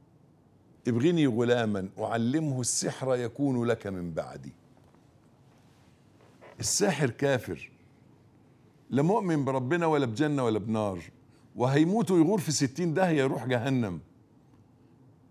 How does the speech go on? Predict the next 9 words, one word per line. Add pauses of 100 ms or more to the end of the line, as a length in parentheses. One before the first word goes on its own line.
(300)
ليه
عايز
السحر
يستمر
بعديه؟ (2500)
لأن
الساحر (160)
أشرب
قلبه